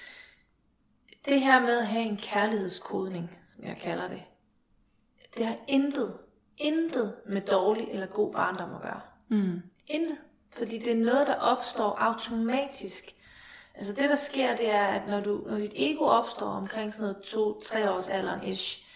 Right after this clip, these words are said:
Speaker 1: jamen, så opstår der automatisk tre ting. Det første, der sker, det er følelsen af adskillelse. Det skal jo ske, det her, for ellers bliver vi ikke vores egne mennesker. Men følelsen af adskillelse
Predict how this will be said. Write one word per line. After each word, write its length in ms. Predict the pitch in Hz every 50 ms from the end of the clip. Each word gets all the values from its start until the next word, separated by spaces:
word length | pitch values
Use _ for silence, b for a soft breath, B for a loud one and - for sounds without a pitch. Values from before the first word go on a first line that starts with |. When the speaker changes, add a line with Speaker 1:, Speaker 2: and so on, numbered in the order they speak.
| B B B B B B B B
Speaker 1:
jamen, 100 | - 208
så 140 | - 269 -
opstår 260 | - 262 254 - 254
der 80 | 233 226
automatisk 600 | 220 220 220 220 220 240 247 240 240 233 - -
tre 180 | - 233 226 -
ting. 300 | - 220 208 202 208 -
Det 80 | 214 208
første, 300 | 262 269 277 277 269 247
der 60 | 220
sker, 240 | - - 247 233 214
det 80 | 226 233
er 60 | 226
følelsen 300 | 226 - 233 233 226 220 202
af 80 | - 196
adskillelse. 600 | 202 220 220 - - 175 - - - - - - - _ _ _ _ _ _ _ _ _ _ _ _ _ _ - 247
Det 80 | 247
skal 240 | - - 226 233 277 349
jo 60 | 339
ske, 280 | - - 247 240 233 208
det 80 | 208
her, 120 | 196 190 185
for 80 | 190 190
ellers 220 | 196 208 214 220
bliver 120 | 226 233 220
vi 40 | 214
ikke 100 | 226 226
vores 120 | 214 208 -
egne 220 | - 208 220 233
mennesker. 340 | 214 196 196 220 - - - 185
Men 160 | 196 196 196
følelsen 300 | - 269 269 294 - -
af 100 | - -
adskillelse 500 | 214 254 262 - - 240 220 208 - -